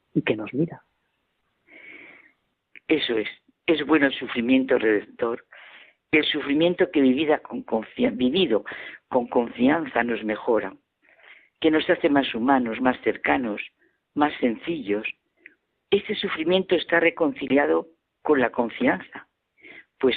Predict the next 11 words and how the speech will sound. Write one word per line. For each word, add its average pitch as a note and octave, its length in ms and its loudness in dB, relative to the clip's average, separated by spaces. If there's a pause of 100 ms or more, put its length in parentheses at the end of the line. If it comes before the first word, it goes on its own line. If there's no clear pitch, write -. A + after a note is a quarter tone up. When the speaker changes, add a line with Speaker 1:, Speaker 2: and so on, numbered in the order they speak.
(140)
Speaker 2:
en C#3 180 6
esta C#3+ 260 0
jornada C3 540 0
mundial B2 440 4
del A#2+ 160 0
enfermo A2+ 580 -2 (920)
sentimos E3 640 2
que E3+ 80 2
hemos D#3 340 0 (140)
sido E3+ 180 0
encomendados A#2+ 880 -2